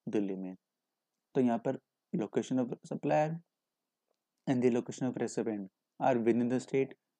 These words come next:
तो फिर क्या लगेगा aapka? That is सीजीएसटी and एसजीएसटी। But अगर वहीं, अगर place of supply and the location supply अगर डिफरेंट स्टेट में हुए, तो फिर क्या लगेगा? आईजीएसटी। अच्छा, याद रखना यहाँ पर, अ, place of supply most likely, मैं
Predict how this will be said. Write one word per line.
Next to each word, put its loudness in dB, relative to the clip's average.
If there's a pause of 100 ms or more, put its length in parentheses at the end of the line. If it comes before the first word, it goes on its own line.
(160)
तो -2
फिर -2
क्या 2
लगेगा 2
aapka? -2
That 0
is 0
सीजीएसटी 2 (120)
and -2 (140)
एसजीएसटी। -6 (1120)
But -4
अगर 6
वहीं, 4 (100)
अगर 4
place 4
of 2
supply 2 (320)
and 2
the 6 (420)
location 2
supply 2
अगर 4
डिफरेंट -2
स्टेट 2
में -2
हुए, 0
तो -16
फिर 2
क्या 2
लगेगा? 0
आईजीएसटी। -6 (680)
अच्छा, -2
याद 4
रखना 0
यहाँ 2
पर, 0
अ, -6
place 2
of 0
supply 2 (140)
most -2
likely, -2
मैं -4